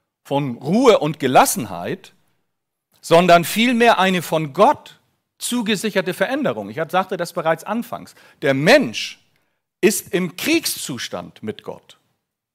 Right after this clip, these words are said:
Er ist Gottes Feind durch seine Sünde. Und jetzt hat er Frieden mit Gott. Gott hat uns an mehreren Stellen der Bibel erklärt,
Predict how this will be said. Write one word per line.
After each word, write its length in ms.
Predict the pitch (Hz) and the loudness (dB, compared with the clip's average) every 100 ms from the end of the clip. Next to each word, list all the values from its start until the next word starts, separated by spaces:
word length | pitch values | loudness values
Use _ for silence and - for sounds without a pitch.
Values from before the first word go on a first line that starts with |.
| _ _ | _ _
Er 160 | 190 | -2
ist 220 | 254 - - | 0 -8 0
Gottes 340 | 220 220 - | 0 0 -8
Feind 720 | - - 311 302 107 - _ _ _ _ _ _ _ _ | -12 -10 -6 -6 -8 -16 _ _ _ _ _ _ _ _
durch 300 | 208 277 - | -2 -2 -6
seine 360 | - 220 247 277 | -2 -2 0 -4
Sünde. 460 | 240 254 175 50 _ _ _ - _ _ _ _ _ _ _ _ - | -4 -6 -6 -12 _ _ _ -20 _ _ _ _ _ _ _ _ -20
Und 220 | - 170 139 | -6 -6 2
jetzt 420 | 202 262 - _ | 2 2 -8 _
hat 320 | - 190 - | -2 -2 -2
er 300 | 208 196 190 - _ | 0 0 0 -6 _
Frieden 720 | - 175 220 294 185 104 - _ _ | -12 -4 -2 -2 -4 -10 -14 _ _
mit 300 | - 113 - | -10 -10 -10
Gott. 400 | - 90 _ - _ _ _ _ _ _ _ _ _ _ _ _ _ _ _ | -16 -16 _ -20 _ _ _ _ _ _ _ _ _ _ _ _ _ _ _
Gott 180 | - 226 | 4 6
hat 160 | 214 226 | 6 2
uns 160 | 214 | -2
an 120 | 240 190 | -2 2
mehreren 420 | 208 269 240 240 | 2 2 0 -4
Stellen 360 | - 226 254 | 4 4 4
der 80 | 143 | -2
Bibel 300 | 131 185 180 | -4 -4 -4
erklärt, 600 | 156 147 190 156 113 - | -4 -6 -4 0 0 -4